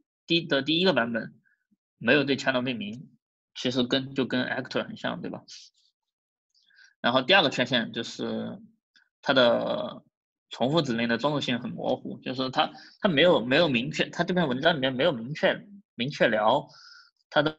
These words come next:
到底这个程序会不会终止。我们现在已经知道了，说C S P理论其实一个很大的成就就是它可以形式化的验证一个程序有没有终止下来，对吧？也可以形式化的验证你这个程序的正确性。啊，那，但可-，很明显，它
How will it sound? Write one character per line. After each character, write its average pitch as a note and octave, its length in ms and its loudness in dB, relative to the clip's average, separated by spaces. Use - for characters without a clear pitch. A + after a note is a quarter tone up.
到 D#3 100 4
底 C3+ 100 2
这 D3 80 2
个 C#3+ 80 2
程 A#2+ 200 -4
序 B2+ 60 -6
会 D3+ 140 0
不 C3 80 0
会 C3 80 2
终 C#3+ 260 -4
止。 A#2 120 -6
我 - 120 -10
们 E3+ 380 0
现 A3+ 260 2
在 F#3+ 120 6
已 B2 120 2
经 A#2+ 140 -8
知 B2+ 120 -4
道 D3+ 120 6
了， A#2+ 140 4
说 C3 240 2
C D3+ 140 -2
S D3 240 2
P E3+ 80 0
理 B2+ 100 2
论 A#2+ 140 -2
其 B2+ 120 -10
实 C#3 140 -6
一 C3 60 -4
个 D3 80 -8
很 A2+ 140 -12
大 C3+ 120 6
的 C3+ 60 0
成 A2+ 180 -4
就 B2 100 0
就 B2 120 -4
是 - 120 -10
它 C3 120 -2
可 C3+ 120 -6
以 B2+ 60 -6
形 - 240 -14
式 E3 100 -6
化 D#3+ 120 4
的 C3 80 -4
验 C3 180 -8
证 - 160 -10
一 B2 80 -4
个 B2+ 80 4
程 A2+ 220 -4
序 C#3 140 0
有 A2 120 0
没 D#3 160 -4
有 C3+ 80 0
终 E3 220 -2
止 A2+ 100 -4
下 - 140 -4
来， - 140 -6
对 - 120 -16
吧？ - 100 -14
也 - 80 -6
可 C3 100 0
以 C#3 40 2
形 C3 240 -2
式 D3 80 -8
化 E3 140 4
的 C#3 80 -2
验 C3 160 -2
证 B2+ 160 -2
你 A2 80 -8
这 B2 80 -8
个 - 60 -4
程 A2+ 200 -6
序 C#3 100 -4
的 C3+ 80 0
正 C#3+ 180 -6
确 B2+ 120 0
性。 - 320 -10
啊， C3 100 -2
那， D3+ 160 6
但 D3 220 0
可-， A#2+ 160 -8
很 A#2+ 140 -2
明 A#2+ 140 -2
显， C3 160 0
它 B2+ 340 4